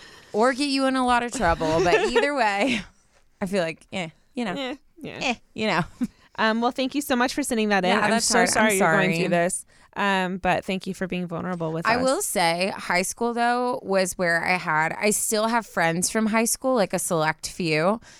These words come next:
Speaker 1: But that was, like, where I shifted and started making other friends that are, like, now my lifelong friends. Like,
Speaker 2: Yeah.
Speaker 1: some of my friends I was friends with, like, from kindergarten up.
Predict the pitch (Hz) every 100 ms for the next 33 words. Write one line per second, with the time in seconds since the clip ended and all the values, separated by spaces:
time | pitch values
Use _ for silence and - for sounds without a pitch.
0 | - - 185 196 170 196 202 202 185 190
1 | 170 170 160 - 175 156 - 180 160 156
2 | - 160 160 156 156 - 156 151 - 151
3 | 151 165 170 196 196 190 156 151 147 156
4 | 185 160 147 143 143 - - - - -
5 | - 170 185 160 - - - - - 208
6 | 208 196 180 170 170 165 - 165 156 165
7 | 160 156 139 - _ _ _ - - 185
8 | 160 156 - 165 147 143 139 143 - 143
9 | 143 185